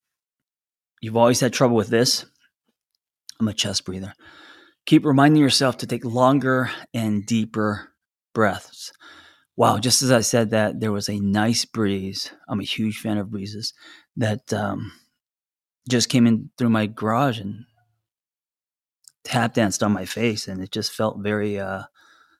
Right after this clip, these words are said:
the timing of that, <laughs> right when I said, right when I said, "You need to take longer and deeper breath," uh, this breeze just, uh, hit me in the face.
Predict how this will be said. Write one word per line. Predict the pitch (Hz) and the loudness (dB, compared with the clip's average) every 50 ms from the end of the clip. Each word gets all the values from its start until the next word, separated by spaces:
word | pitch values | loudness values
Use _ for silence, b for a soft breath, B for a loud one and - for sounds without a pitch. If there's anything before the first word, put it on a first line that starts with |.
| b _ | b _
the | 120 | -6
timing | 113 - - 147 156 185 175 135 | -4 -2 0 2 4 4 6 4
of | 113 98 | 4 2
that, | 104 101 95 - - - - - | 0 -2 -2 -4 -8 -12 -12 -12
<laughs> | - - | -6 -4
right | - - - | -2 0 0
when | 139 135 | 0 -2
I | - | -2
said, | - - - 143 - - - B B 165 B B B - | -2 0 0 0 -2 -6 -14 B B -4 B B B 2
right | 117 | 2
when | 135 143 139 | 4 4 4
I | 131 | 2
said, | 127 - - - 127 120 113 | 2 2 2 0 2 2 2
"You | 110 117 110 | 2 4 4
need | 120 123 | 4 4
to | 113 113 | 4 2
take | - - - 131 120 - | -2 0 -2 -2 0 0
longer | 113 110 110 113 113 113 | -2 -2 0 0 -2 -2
and | 107 101 | -4 -4
deeper | 110 113 113 110 107 | -4 -4 -4 -4 -6
breath," | 104 117 113 110 107 101 95 - B B B B B B B | -2 -2 0 0 0 0 -2 -6 B B B B B B B
uh, | - 110 | -6 -4
this | 107 107 107 - | -2 -2 -2 -4
breeze | - - 120 110 110 107 | -2 -2 -2 0 0 -2
just, | - - 107 101 - - - | -4 -4 -6 -6 -6 -8 -6
uh, | 104 104 101 101 104 120 - - | -6 -6 -6 -8 -10 -14 -16 -14
hit | - - 117 - | -8 -6 -6 -4
me | 117 110 | -4 -6
in | 101 | -6
the | 101 98 | -8 -10
face. | - - 101 98 101 - - - | -12 -12 -14 -12 -10 -10 -10 -10